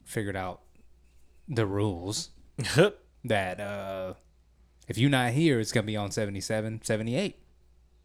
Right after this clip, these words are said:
Speaker 1: You know, the dogs will be all right. They'll, they'll be good.
Speaker 2: Oh, yeah, they're not,
Speaker 1: They're
Speaker 2: they're
Speaker 1: fine.
Speaker 2: they're not in ninety-nine degree heat.
Speaker 1: Yeah, yeah, yeah. Even if I'm here, I'm good.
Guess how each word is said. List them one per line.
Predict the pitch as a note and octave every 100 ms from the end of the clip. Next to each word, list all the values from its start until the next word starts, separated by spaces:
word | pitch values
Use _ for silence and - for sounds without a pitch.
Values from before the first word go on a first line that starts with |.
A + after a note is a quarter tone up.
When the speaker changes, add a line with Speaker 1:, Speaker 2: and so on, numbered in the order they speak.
| _ _ -
Speaker 1:
You | G#2
know, | G2
the | A#2
dogs | A2+ C3 C3+
will | B2+
be | C#3+
all | C3+
right. | A#2+ - - _ -
They'll, | B2+ C#3+
they'll | - C3+
be |
good. | B2 F#2 - - - -
Speaker 2:
Oh, | A#2+
yeah, | -
they're | F#2+ A2
not, | G#2+ F#2 -
Speaker 1:
They're | C#3+
Speaker 2:
they're | A#2 G2
Speaker 1:
fine. | - -
Speaker 2:
they're | B2+ C3
not | A2
in | G2
ninety-nine | F#2+ F#2 F2+ F2+
degree | E2+ F2+ F2
heat. | F#2 - - -
Speaker 1:
Yeah, | C#3+
yeah, | A#2+ A2
yeah. | F2+ -
Even | F3+ F#3+ G#3
if | G3
I'm | A#3+ G#3
here, | D#3+ A2
I'm | G2
good. | G#2+ G2+